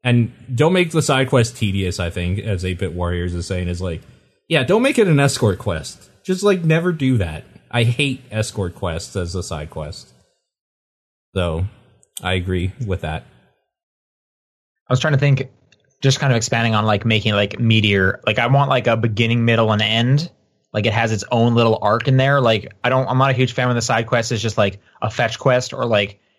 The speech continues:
Speaker 2: hey, just go to this cave and fight this, like, optional boss. Something
Speaker 1: Mm-hmm.
Speaker 2: like that.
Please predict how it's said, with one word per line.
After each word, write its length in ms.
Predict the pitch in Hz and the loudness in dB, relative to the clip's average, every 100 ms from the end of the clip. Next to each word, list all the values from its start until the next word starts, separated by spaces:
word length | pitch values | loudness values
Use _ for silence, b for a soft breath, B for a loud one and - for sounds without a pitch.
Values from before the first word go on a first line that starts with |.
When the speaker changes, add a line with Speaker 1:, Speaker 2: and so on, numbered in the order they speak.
| _ | _
Speaker 2:
hey, 160 | 123 120 | -4 0
just 180 | 131 107 | 0 2
go 180 | 131 131 | 2 4
to 100 | 127 | 4
this 440 | 127 123 - - _ _ _ - | 2 0 -8 -10 _ _ _ -4
cave 260 | 127 120 | -2 0
and 120 | 113 | 0
fight 200 | 110 110 | 0 -2
this, 260 | 107 104 - _ _ | -2 -6 -8 _ _
like, 160 | 107 101 | -4 -2
optional 380 | 95 107 113 104 | -2 -2 0 0
boss. 500 | 95 90 104 - - _ _ _ _ | 2 2 0 -6 -10 _ _ _ _
Something 240 | - 110 104 | -4 0 2
Speaker 1:
Mm-hmm. 60 | |
Speaker 2:
like 180 | 104 | 2
that. 60 | 110 | 0